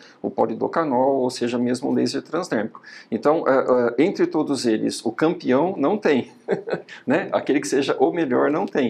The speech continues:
Existe o melhor pra aquela pessoa, pra aquela situação. Então, por exemplo, vamos pegar uma pessoa com muitas varizes, com safenas doentes, com muito vasinho.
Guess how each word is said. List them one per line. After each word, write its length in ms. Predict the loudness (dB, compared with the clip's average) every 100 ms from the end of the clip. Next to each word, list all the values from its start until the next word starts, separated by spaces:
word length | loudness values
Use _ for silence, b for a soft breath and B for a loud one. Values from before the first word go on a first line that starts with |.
| -4 B -4
Existe 420 | 0 0 0 2
o 80 | 2
melhor 580 | 4 2 4 4 2 -4 _ _ _
pra 120 | 2 2
aquela 500 | 2 2 2 0 -6 -16 _ _ 0
pessoa, 480 | 0 2 -4 -4 -8 _ _
pra 100 | -2
aquela 260 | 2 0 0
situação. 480 | -4 -4 -4 -8 B B -4
Então, 180 | -2 2
por 120 | 2
exemplo, 220 | 2 0
vamos 140 | 0
pegar 200 | 0 0
uma 60 | 0
pessoa 420 | -2 -4 -2 -2
com 200 | 0 -2 B B -4
muitas 580 | 0 2 2 0 -2
varizes, 420 | -2 -2 -4 -12 -20 b b
com 360 | 0 0 0 -4 -8
safenas 580 | -4 -2 0 2 2 0
doentes, 540 | 0 0 -2 -10 -14 b _
com 180 | -2 -2
muito 560 | -2 0 2 2 0
vasinho. 480 | -2 -2 -2 -4 -6